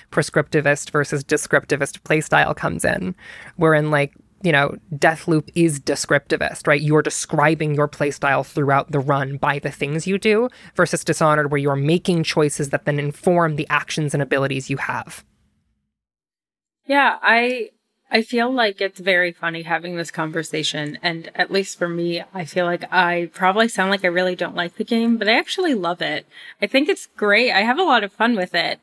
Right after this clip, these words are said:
Speaker 2: There are certainly, it's not a perfect game, but I do still very much enjoy it. And I do love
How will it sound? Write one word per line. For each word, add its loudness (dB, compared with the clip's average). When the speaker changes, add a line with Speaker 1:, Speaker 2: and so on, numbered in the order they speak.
Speaker 2:
There 6
are 2
certainly, 0
it's -6
not -2
a -6
perfect -4
game, 2
but 2
I 0
do 4
still 2
very 2
much -4
enjoy -2
it. 4
And -2
I 0
do 0
love 2